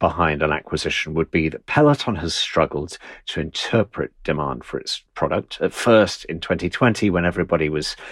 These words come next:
suddenly stuck at home, couldn't go to the gym, they were all furiously ordering Pelotons, and Peloton, the company, couldn't make enough of these bikes and tracks to keep up. Then, uh, suddenly they have too many bikes and, and treadmills.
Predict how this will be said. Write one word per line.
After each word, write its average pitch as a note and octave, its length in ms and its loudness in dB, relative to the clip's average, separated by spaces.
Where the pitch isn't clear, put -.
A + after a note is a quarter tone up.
suddenly F#2 360 0
stuck - 260 0
at - 100 -4
home, F2 280 4
couldn't E2 220 -2
go E2 120 0
to D2+ 100 -6
the D2 60 -16
gym, D#2+ 220 0
they E2 100 2
were F#2 60 4
all F#2 100 6
furiously A2+ 540 4
ordering D2+ 320 -2
Pelotons, D#2 640 0
and D#2+ 280 -2
Peloton, D#2+ 400 0
the - 40 -8
company, G2+ 320 2
couldn't - 280 -2
make F2+ 200 2
enough F2+ 360 2
of E2 80 -10
these D#2 180 -4
bikes - 460 -4
and E2 100 -10
tracks - 420 -6
to D#2 300 -4
keep E3+ 200 2
up. - 180 4
Then, C3 600 4
uh, - 120 -4
suddenly G#2 640 2
they G#2 100 4
have G#2+ 320 0
too C3+ 180 2
many A#2+ 220 0
bikes - 500 -12
and, D#2+ 380 -12
and E2 160 -12
treadmills. - 560 -8